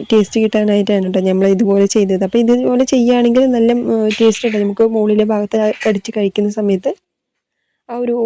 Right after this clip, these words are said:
ടേസ്റ്റ് നന്നായിട്ടുണ്ടാവും ട്ടോ. അപ്പോൾ നമ്മുടെ അടിപൊളിയായിട്ട് നമ്മുടെ പുഡിംഗ് ഒക്കെ നമ്മുടെ മുകളിലെ ഭാഗം കറക്റ്റായി റെഡിയാക്കിയിട്ടുണ്ട്. ഇപ്പം നമ്മൾ ചെയ്യുന്നത് വന്നിട്ട് ജാമാണ് ട്ടോ.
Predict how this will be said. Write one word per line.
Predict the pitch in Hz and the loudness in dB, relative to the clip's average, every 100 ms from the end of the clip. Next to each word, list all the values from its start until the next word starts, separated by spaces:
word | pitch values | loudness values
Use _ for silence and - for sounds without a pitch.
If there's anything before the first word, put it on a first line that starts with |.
| 233 | -2
ടേസ്റ്റ് | 220 226 208 226 | 2 2 2 -2
നന്നായിട്ടുണ്ടാവും | 214 196 196 196 202 180 175 | -4 -4 -4 -4 -4 -4 -6
ട്ടോ. | 185 | -6
അപ്പോൾ | 202 | -4
നമ്മുടെ | 196 202 | -4 -2
അടിപൊളിയായിട്ട് | 196 226 220 202 202 240 | -2 0 0 0 0 -2
നമ്മുടെ | 202 202 214 | 0 0 -2
പുഡിംഗ് | 220 202 208 202 | -4 -6 -4 -4
ഒക്കെ | 202 | -4
നമ്മുടെ | 226 208 208 - | -4 -2 -4 -4
മുകളിലെ | 196 196 202 202 | -4 -2 -2 -2
ഭാഗം | 202 196 202 | -4 -6 -8
കറക്റ്റായി | - 196 175 196 | -8 -8 -6 -8
റെഡിയാക്കിയിട്ടുണ്ട്. | 202 202 190 185 185 190 285 247 | -6 -4 -4 -4 -4 -4 -4 -6
ഇപ്പം | - - 285 | -8 -8 -4
നമ്മൾ | 247 226 | -2 -2
ചെയ്യുന്നത് | 220 202 196 208 | -2 -2 -2 -2
വന്നിട്ട് | 196 190 254 262 | -4 -4 -2 -2
ജാമാണ് | 185 185 175 196 180 | 0 -2 -2 -4 -4
ട്ടോ. | 170 | -4